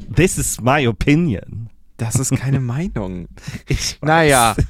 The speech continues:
Speaker 1: Aber, ja. Einundneunzig, ne? Das kamen die dann raus, glaub ich.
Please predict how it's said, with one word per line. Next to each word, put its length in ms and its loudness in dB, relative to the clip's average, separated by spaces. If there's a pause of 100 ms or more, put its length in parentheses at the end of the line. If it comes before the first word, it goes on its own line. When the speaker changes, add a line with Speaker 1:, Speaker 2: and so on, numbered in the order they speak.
(520)
Speaker 1:
Aber, 320 4 (180)
ja. 140 -8 (720)
Einundneunzig, 720 -4
ne? 100 -4
Das 240 -10 (140)
kamen 200 -12
die 80 -12
dann 180 -12
raus, 280 -16
glaub 180 -16
ich. 140 -20